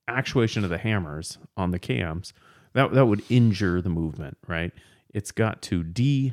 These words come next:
deactivate. You've gotta have a cl-, some sort of clutch engaged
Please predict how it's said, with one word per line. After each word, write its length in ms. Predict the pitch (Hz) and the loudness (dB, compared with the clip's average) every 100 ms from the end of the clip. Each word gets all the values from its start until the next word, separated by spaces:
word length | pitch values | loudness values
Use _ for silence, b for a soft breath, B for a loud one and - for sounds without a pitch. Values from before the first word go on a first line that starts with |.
| - _ _ _ _ _ _ _ _ _ _ _ | -6 _ _ _ _ _ _ _ _ _ _ _
deactivate. 540 | 87 80 - 80 80 - _ _ | -8 -6 -6 -6 -6 -8 _ _
You've 180 | 101 87 | -8 -4
gotta 180 | 110 101 | -2 -2
have 200 | 98 85 | -2 -4
a 80 | 82 | -8
cl-, 200 | - - - | -10 -20 -14
some 280 | - 127 117 | -4 -2 -2
sort 200 | - 90 | -2 -4
of 160 | 76 | -4
clutch 380 | - 110 104 - | -8 -4 -4 -6
engaged 760 | - 85 78 76 76 76 - | -6 -6 -4 -6 -6 -8 -12